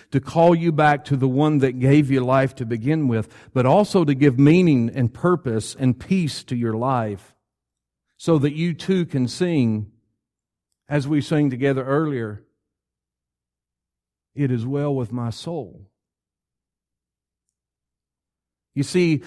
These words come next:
the Bible says you are God's special treasure. The King James says a peculiar people.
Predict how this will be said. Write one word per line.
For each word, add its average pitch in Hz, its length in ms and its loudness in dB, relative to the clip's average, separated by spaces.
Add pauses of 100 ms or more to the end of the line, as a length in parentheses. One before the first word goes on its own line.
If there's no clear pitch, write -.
(140)
the 135 120 2
Bible 147 400 4
says 135 340 0
you 170 260 -2
are 143 540 2 (1040)
God's 139 640 -2
special 143 600 -6
treasure. 135 540 -6
The 107 100 -8
King 160 320 -4
James 135 580 -2 (280)
says 127 340 -4
a 113 60 -6
peculiar 151 840 -2
people. 85 680 -10